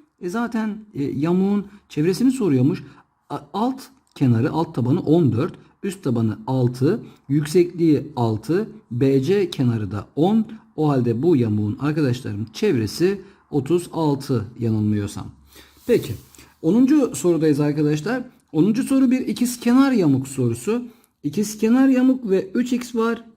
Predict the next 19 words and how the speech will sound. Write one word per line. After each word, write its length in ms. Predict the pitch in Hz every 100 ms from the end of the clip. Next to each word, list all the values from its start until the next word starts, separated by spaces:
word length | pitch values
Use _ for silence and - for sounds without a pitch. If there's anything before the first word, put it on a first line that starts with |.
| _
ve 280 | 127 147 -
ilk 300 | 254 262 -
iş 240 | 226 -
yine 300 | 214 208 170
eğim 360 | 147 131 120 123
üç. 380 | 127 175 - - - _ _ _ -
Madem 460 | 147 240 269 233 -
eğim 280 | 180 170 -
üç, 300 | 175 170 - _ _
hemen 380 | 233 254 233
C 220 | 147 185 247
noktasından 720 | 220 - 151 131 117 120 131 -
örneğin 440 | 156 170 170 160 151
bir 120 | 151
yükseklik 560 | 143 127 131 151 190 143
indirirseniz 680 | 120 113 147 165 208 214 - _
bu 200 | 156 170
açı 220 | 143 123 175
için 460 | 123 - 196 -